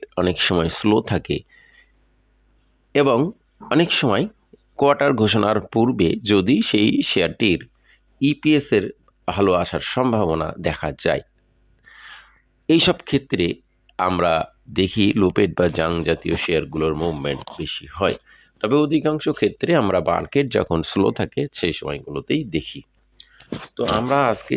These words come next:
যে শেয়ারটি আলোচনা করতে যাচ্ছি সেই শেয়ারটি কিন্তু তার অতীত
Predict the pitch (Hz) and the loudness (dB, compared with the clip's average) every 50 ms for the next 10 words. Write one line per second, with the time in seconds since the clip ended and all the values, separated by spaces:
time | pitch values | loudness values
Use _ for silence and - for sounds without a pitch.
0 | 127 110 104 104 92 - - 107 - - - 113 107 98 90 85 - 92 101 98 | 2 4 4 2 2 2 0 0 0 0 0 0 2 2 2 0 2 0 0 0
1 | - 98 92 - - 113 92 95 98 _ - - 160 - - 95 92 85 - 107 | 0 -2 -4 0 0 0 0 0 -2 _ -6 -8 -6 -2 0 0 0 0 2 2
2 | 104 107 - _ - 113 110 110 - - 90 87 80 - - 104 90 82 90 - | 2 0 0 _ -2 -2 -2 -2 0 0 0 0 0 2 2 2 4 4 2 0
3 | - 85 80 80 - 87 98 90 113 120 117 | 0 0 0 2 2 0 0 2 0 0 -2